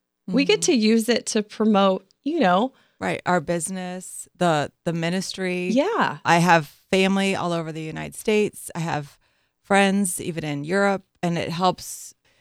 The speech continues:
Speaker 2: you know, sort of share photos, what's going on with your life. I mean, I do think there's some great things that go along with it.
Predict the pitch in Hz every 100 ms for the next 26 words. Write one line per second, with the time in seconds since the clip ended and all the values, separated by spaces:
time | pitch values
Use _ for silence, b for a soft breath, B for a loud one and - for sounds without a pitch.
0 | _ _ _ - 202 170 156 - 175 156
1 | - 196 170 160 156 _ 285 254 247 240
2 | 226 170 - 160 160 165 160 160 170 175
3 | 233 233 226 220 - - - 190 190 190
4 | 262 254 208 180 - 170 165 175 - -
5 | 240 240 - - _ _ _ _ - 180
6 | - - 156 160 208 208 151 - - -